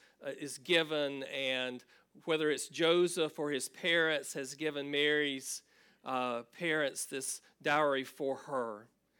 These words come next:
And often in this culture, there was arranged marriages. Uh, we aren't sure whether they were just arranged by the parents, and maybe Mary and Joseph, you know, did not know each other well,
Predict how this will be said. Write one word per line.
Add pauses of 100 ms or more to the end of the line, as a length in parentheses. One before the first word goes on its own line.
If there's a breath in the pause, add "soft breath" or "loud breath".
(340 soft breath)
And
often (220)
in
this
culture, (280 soft breath)
there
was
arranged
marriages. (240 loud breath)
Uh, (420)
we
aren't
sure
whether
they
were
just
arranged
by
the
parents,
and (320 soft breath)
maybe
Mary
and
Joseph, (220 soft breath)
you
know,
did
not
know
each
other
well,